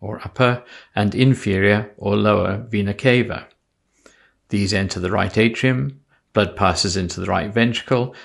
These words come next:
and then is pumped under low pressure to the lungs, where it collects oxygen and becomes oxygenated blood.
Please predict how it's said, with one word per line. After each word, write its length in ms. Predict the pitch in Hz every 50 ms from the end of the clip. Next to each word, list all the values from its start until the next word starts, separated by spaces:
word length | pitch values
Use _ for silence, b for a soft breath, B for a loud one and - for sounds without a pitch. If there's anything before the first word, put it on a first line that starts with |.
| B B
and 160 | B 123 113
then 120 | 113 110 110
is 100 | 110 110
pumped 320 | - - 120 104 87 -
under 220 | 107 104 101 101 101
low 260 | 104 104 123 131 127
pressure 380 | - - - 85 82 - 101
to 160 | - - - 101
the 100 | 107 113
lungs, 560 | 117 123 123 110 95 90 85 - - - - -
where 140 | - 101 101
it 100 | - -
collects 400 | - - 101 95 - - - -
oxygen 560 | 131 131 131 - - 113 104 104 - 87 - _ _ _ _ _ _ _
and 140 | - 98 92
becomes 380 | 98 104 - 101 95 95 92 95
oxygenated 840 | 90 - - - 135 120 107 104 95 92 90 95 - - 87 -
blood. 360 | - 92 87 80 80 - -